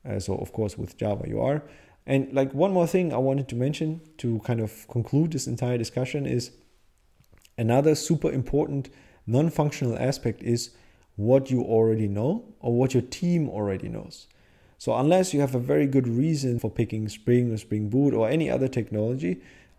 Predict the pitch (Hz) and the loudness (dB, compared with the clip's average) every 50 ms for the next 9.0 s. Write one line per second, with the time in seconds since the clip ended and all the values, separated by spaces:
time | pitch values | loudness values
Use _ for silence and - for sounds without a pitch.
0 | - - - 156 - - - - - 165 185 - - 123 127 123 - - - 107 | -12 -6 -4 -4 -4 -4 0 2 2 2 2 2 0 0 0 0 -2 -4 0 0
1 | 123 135 131 120 110 95 95 101 104 82 - - - _ _ _ _ _ _ - | 2 2 2 2 2 0 0 -2 -2 -2 -4 -10 -18 _ _ _ _ _ _ -12
2 | - - - 127 110 104 120 113 110 110 107 104 104 113 131 147 160 160 156 - | -10 -6 -4 -4 0 2 2 2 2 2 2 2 2 4 4 6 6 4 2 2
3 | 113 113 110 107 113 107 - 143 139 131 - 113 101 123 131 135 123 123 117 - | 0 0 2 2 2 2 2 2 2 2 0 -2 2 4 4 4 4 4 0 0
4 | - - - 123 - 110 110 107 - 127 131 123 - 123 113 110 104 107 110 107 | -4 -6 -6 -6 -4 -4 -4 0 2 2 2 2 0 -4 -4 -2 -2 -2 -2 -2
5 | 107 107 101 104 113 113 107 101 110 107 120 135 143 147 143 135 143 147 104 98 | -2 -4 -2 0 0 0 0 -2 -2 -2 0 0 2 2 0 -2 -2 -4 -2 -2
6 | 113 117 117 117 120 113 110 110 110 104 - 110 104 104 - - 135 131 - - | -2 -2 -2 -4 -6 -6 -4 -4 -4 -4 -4 -6 -8 -10 -8 -6 -6 -6 -6 -10
7 | - _ _ _ - 139 135 139 147 139 - 131 127 127 127 131 123 127 - - | -14 _ _ _ -2 -2 0 0 -2 -2 0 0 0 0 0 -2 -4 -4 -10 -18
8 | - - - - 139 127 - - 135 123 110 104 101 - - 107 104 - - | -20 -12 -2 0 0 0 2 2 2 2 2 0 -2 -2 -6 -6 -6 -8 -14